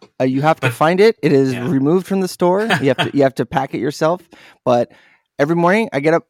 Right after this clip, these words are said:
Speaker 1: uh, when I get to work, I click a button and it pulls me to my dashboard. I click the three daily challenges and then I click auto.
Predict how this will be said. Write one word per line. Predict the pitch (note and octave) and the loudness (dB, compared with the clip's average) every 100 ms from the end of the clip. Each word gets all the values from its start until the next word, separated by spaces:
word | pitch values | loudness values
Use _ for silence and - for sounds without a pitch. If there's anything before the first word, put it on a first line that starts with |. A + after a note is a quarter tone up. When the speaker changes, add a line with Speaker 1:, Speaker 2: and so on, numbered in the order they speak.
| - | -6
Speaker 1:
uh, | C3 C3 B2+ B2 | -2 -2 -2 -4
when | B2+ C3+ | -6 -4
I | C#3 | -4
get | D#3 | -4
to | D3+ | -4
work, | D3+ G#3 - - _ - _ - | -4 -4 -8 -20 _ -20 _ -8
I | B2 | -6
click | B2 E3 | -6 -6
a | D3+ | -6
button | C3+ D#3+ G#3 A3+ G#3 - | -2 -4 -4 -10 -12 -10
and | B2 A#2+ A#2 | -8 -6 -6
it | A2 | -8
pulls | D3+ D3 | -10 -6
me | D3+ | -4
to | D3 | -2
my | C#3+ | -2
dashboard. | C3+ C3 D#3+ F3+ G3 G3 | -2 -4 -4 -4 -4 -2
I | B2 | -6
click | - C#3 - | -6 -8 -4
the | C3+ | -6
three | - D#3 D3+ | -4 -6 -2
daily | D#3 D3+ D3+ | 0 0 -2
challenges | - D3+ E3+ F#3 G3 - - - | -4 -4 -4 -6 -8 -12 -20 -12
and | A#2+ | -8
then | A#2+ | -8
I | |
click | - C3+ - _ _ _ _ _ - | -8 -10 -12 _ _ _ _ _ 0
auto. | E3 G3 A#3 | 0 0 -4